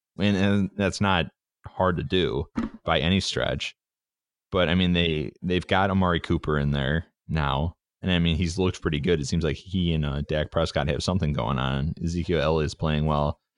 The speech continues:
I think they found some stability on that offensive line after a lot of setbacks early on with, like, uh, Travis Frederick and whatnot.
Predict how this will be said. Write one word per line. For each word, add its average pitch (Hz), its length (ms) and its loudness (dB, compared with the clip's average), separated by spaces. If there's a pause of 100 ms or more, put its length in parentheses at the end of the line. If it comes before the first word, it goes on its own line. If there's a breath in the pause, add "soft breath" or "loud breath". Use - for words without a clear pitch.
(120)
I 87 80 0
think 98 160 2
they 82 100 4
found 87 240 2
some 80 200 0
stability 80 600 0
on 73 140 0
that 65 280 -2 (140)
offensive 80 480 0
line 76 300 0
after 76 320 -2
a 76 60 0
lot 76 180 0
of 69 80 -6
setbacks - 580 -2
early 73 220 0
on 73 200 2
with, 76 100 -2
like, 67 200 -2 (600)
uh, 78 120 0
Travis 82 360 0
Frederick 78 400 0
and 80 100 2
whatnot. 76 400 0